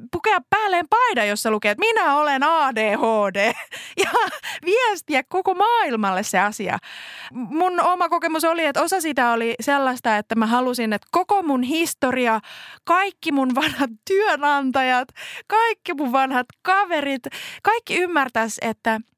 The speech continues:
mun elämä on ollut, mitä se on ollut, koska mulla onkin A D H D ja mä sain sen vasta nyt selville. Ja sillä on ollut niin paljon vaikutusta mun tietämättä ihan kaikkeen. Ja nyt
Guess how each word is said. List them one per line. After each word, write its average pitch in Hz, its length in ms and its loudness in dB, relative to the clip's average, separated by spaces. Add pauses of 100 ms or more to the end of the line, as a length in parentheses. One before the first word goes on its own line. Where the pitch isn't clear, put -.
(240)
mun 269 140 2
elämä 311 300 2
on 262 120 2
ollut, 320 220 2
mitä 285 220 0
se 254 100 0
on 262 100 0
ollut, 262 260 0
koska 311 300 -2
mulla 320 360 2
onkin 285 320 -4
A 349 220 4
D 294 140 2
H 277 220 0
D - 20 -6
ja 262 160 2
mä 269 100 -2
sain 285 180 0
sen 254 120 -2
vasta 302 240 -2
nyt 415 220 0
selville. 202 520 -2 (360)
Ja - 80 0
sillä 320 180 2
on 311 120 0
ollut 311 200 0
niin 381 460 -2
paljon 339 340 -2
vaikutusta 311 580 0
mun 262 260 0
tietämättä 311 720 -2
ihan 381 240 0
kaikkeen. 339 600 0 (420)
Ja 302 120 2
nyt 403 160 0